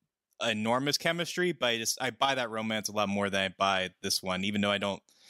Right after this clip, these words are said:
like, I, I'm willing to suspend my disbelief and buy into the romance, but I feel it's a lot more natural for me with the original.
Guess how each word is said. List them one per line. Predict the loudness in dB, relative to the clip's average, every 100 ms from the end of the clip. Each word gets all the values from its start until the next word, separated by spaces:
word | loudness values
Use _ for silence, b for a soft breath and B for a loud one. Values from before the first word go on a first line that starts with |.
| b b
like, | 0
I, | 2
I'm | 0 0
willing | 0 0 0
to | -2
suspend | -2 0 0
my | 0
disbelief | -2 -2 -2 -2 -2 0 0 0
and | 0 0 -2 -8 _ _ _
buy | 0 0
into | -2 -4
the | 0
romance, | 2 2 2
but | 0
I |
feel | 0 0
it's | 0
a | 0
lot | 0
more | 0 0
natural | 0 0 -2 -6
for | -2
me | -2 0
with | -2
the | -4
original. | -2 -4 -6 -12